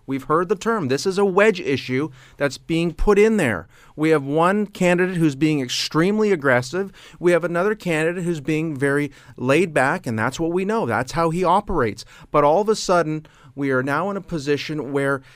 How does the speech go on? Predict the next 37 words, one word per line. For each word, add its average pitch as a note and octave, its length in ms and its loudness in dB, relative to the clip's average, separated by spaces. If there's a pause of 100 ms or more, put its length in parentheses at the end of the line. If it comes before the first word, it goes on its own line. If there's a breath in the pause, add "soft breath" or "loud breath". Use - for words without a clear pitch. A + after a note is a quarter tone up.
(260 soft breath)
th-, D#3 200 -4
we, F3+ 220 -4
we F#3 200 2
don't A3+ 200 4
know F#3+ 120 2
how C#3+ 180 2
this C3 220 -2
is B2+ 60 -10
gonna B2 200 -2
turn A#2 200 -2
out. - 200 2
Monday, C3+ 440 2
eight C#3 180 2
o'clock, D3+ 400 0
eight C3+ 180 -6
thirty, D#3+ 280 0
nine C3+ 200 0
o'clock, C#3 340 0
the D3+ 100 -2
results C#3 420 0
will E3 120 0
be E3 180 -2
in. F#3+ 260 -2 (400 soft breath)
So - 180 -2
it's E3+ 180 -2
a F3 60 2
wedge F#3 340 2
issue, A#2+ 420 -4 (180)
but E3+ 140 -4
you F3+ 120 0
gotta F#3 440 2
dig D3 320 0
deeper. D#3+ 280 -2
You B2 180 -4
gotta F#3 340 0
see F#3 340 -4
what D#3 340 0